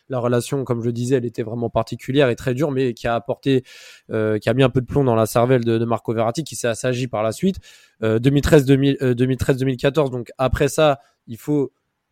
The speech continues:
aussi savoir que le P S G a continué, on va dire, son recrutement massif avec notamment Edinson Cavani. Il y a aussi l'éclosion également d'Adrien Rabiot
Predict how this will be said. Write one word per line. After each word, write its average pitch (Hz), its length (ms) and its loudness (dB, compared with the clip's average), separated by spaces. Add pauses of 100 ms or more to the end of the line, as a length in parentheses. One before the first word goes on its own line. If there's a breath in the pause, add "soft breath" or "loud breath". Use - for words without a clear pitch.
(120)
aussi 139 200 -4
savoir 143 360 2
que 135 80 0
le 123 40 0
P 135 200 2
S 131 60 2
G 143 60 2
a 131 60 2
continué, 147 460 -8
on 147 80 -4
va 127 100 -4
dire, 139 160 -4
son 123 180 -10
recrutement 123 360 -8
massif 131 440 -6 (360 loud breath)
avec 107 240 -8
notamment 123 280 0
Edinson 120 420 -4
Cavani. 135 500 2 (200 soft breath)
Il 120 80 -4
y 120 40 0
a - 20 0
aussi 123 280 -6
l'éclosion 135 460 0
également 135 320 4
d'Adrien 127 380 0
Rabiot 139 480 2